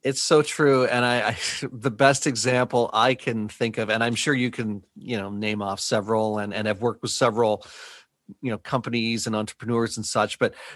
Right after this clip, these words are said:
but the best example, and I, and I'll share this with my clients, and I think I've shared this even on podcasts, where, you know, there's a reason why, as you go through your grocery store,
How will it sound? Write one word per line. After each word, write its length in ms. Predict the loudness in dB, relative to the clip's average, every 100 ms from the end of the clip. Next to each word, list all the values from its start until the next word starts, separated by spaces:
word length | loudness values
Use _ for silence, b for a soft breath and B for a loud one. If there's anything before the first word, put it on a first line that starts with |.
| B
but 220 | 0 0
the 80 | 0
best 320 | 4 4 4
example, 540 | 0 0 2 2 2 2
and 120 | 4
I, 80 | 4
and 140 | 6
I'll 120 | 6 6
share 220 | 6 6
this 200 | 4 2
with 160 | -2
my 180 | 0 -2
clients, 420 | -2 -2 -2 -2
and 80 | -4
I 60 | -6
think 160 | -4
I've 120 | -4 -2
shared 220 | -2 -2
this 140 | -6
even 120 | -6 -6
on 140 | -6
podcasts, 520 | -4 -4 -4 -6 -6
where, 260 | -4 -4 -4 B B B B B _ _ _
you 80 | -4
know, 140 | -2 2
there's 220 | 2 2
a 40 |
reason 480 | -2 0 2 2 0
why, 680 | 4 4 4 2 -4 -6 -8 -2
as 200 | -2 0
you 60 | 2
go 180 | 4
through 200 | 4 0
your 160 | -2 0
grocery 440 | 4 4 4 0
store, 640 | -2 0 0 2 0 -2